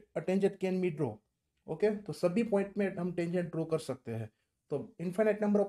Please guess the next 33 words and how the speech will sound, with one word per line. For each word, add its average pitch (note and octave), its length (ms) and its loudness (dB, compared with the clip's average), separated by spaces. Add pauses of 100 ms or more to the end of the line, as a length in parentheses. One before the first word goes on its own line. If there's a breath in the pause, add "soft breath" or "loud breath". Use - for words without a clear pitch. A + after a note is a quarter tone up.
points G#3 220 0
है, F#3+ 60 2
तो F3+ 100 -4
infinite F#3+ 380 -2
number F#3 260 -2
of G#3 80 0
tangent F3 360 -4 (500)
ड्रॉ E3 160 4
हो D3+ 240 2
सकती C3+ 400 -10
है। A2+ 160 -10 (1000)
अभी E3 200 2
fill G3+ 280 4
in G#3 40 2
the F#3+ 180 4
blanks G#3+ 300 0
है D#3+ 60 0
यहाँ C#3+ 200 -2
पे, F#3 160 -6 (760)
"A E3 40 0
tangent F3+ 440 4
to A3 100 0
a G#3 100 10 (120)
circle G3+ 340 4
intersect G#3 540 2 (160)
in G#3 180 4 (760)
fill G3+ 100 4
in G#3 40 4
the G3+ 100 6
blanks G3 360 2 (100)
point"। B2+ 220 0 (480)
अभी E3+ 100 -2
कित-, G#3 260 -2